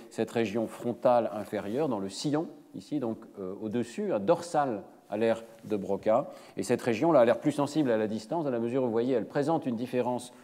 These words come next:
entre C et D, elle présente aussi une différence entre A et B.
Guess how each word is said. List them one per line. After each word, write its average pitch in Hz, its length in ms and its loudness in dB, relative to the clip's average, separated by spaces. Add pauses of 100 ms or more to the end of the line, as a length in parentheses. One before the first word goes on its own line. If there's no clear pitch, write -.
(120)
entre 107 240 -4
C 117 200 -4
et 101 120 0
D, 123 280 -2 (220)
elle 101 100 -8
présente 113 380 -4
aussi 147 440 0 (260)
une 104 100 -8
différence 104 560 -6 (180)
entre 110 360 -4
A 120 140 2
et 120 80 2
B. 98 120 -4